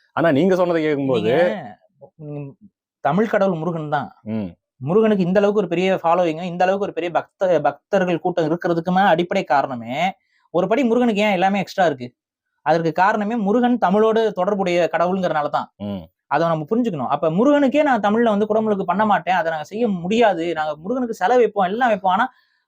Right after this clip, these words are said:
Speaker 2: அ, சான்ஸ்கிரிட்ல தான் வந்து நாங்க இது பண்ணுவோம்னா, யார் ஆரியத்தை வளர்த்துக்கிட்டு இருக்கிறா? அ? அப்ப அதுக்கு எதிரா நீங்க நிக்கிறதா இருந்தா, நீங்களே நாங்க கே-, கேள்வி கேட்டே இருக்க கூடாது, நீங்க தான் நடத்திருக்கணும். இப்ப சரி நடத்துங்கன்னு சொல்லி இவ்வளவு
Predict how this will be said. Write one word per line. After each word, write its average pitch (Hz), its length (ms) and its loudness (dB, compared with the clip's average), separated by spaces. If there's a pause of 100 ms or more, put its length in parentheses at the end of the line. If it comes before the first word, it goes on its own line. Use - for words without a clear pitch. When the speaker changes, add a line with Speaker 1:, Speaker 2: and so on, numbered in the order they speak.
Speaker 2:
அ, 165 60 4
சான்ஸ்கிரிட்ல 214 560 0
தான் 233 180 2
வந்து 202 140 0
நாங்க 180 240 0
இது 190 140 0
பண்ணுவோம்னா, 156 380 -4 (240)
யார் 233 300 2
ஆரியத்தை 208 380 2
வளர்த்துக்கிட்டு 170 320 -6
இருக்கிறா? 113 180 -16 (640)
அ? 254 100 -2 (340)
அப்ப 190 180 -2
அதுக்கு 180 240 0
எதிரா 370 200 4
நீங்க 285 180 -2
நிக்கிறதா 226 340 0
இருந்தா, 180 220 0 (260)
நீங்களே 311 380 2
நாங்க 160 260 -2 (120)
கே-, 302 220 0 (100)
கேள்வி 269 300 -2 (100)
கேட்டே 302 280 0
இருக்க 277 160 0
கூடாது, 180 240 0
நீங்க 294 160 2
தான் 339 160 4
நடத்திருக்கணும். 202 440 -6 (1000)
இப்ப 254 320 2
சரி 349 260 2
நடத்துங்கன்னு 330 500 0
சொல்லி 277 140 -2
இவ்வளவு 302 220 4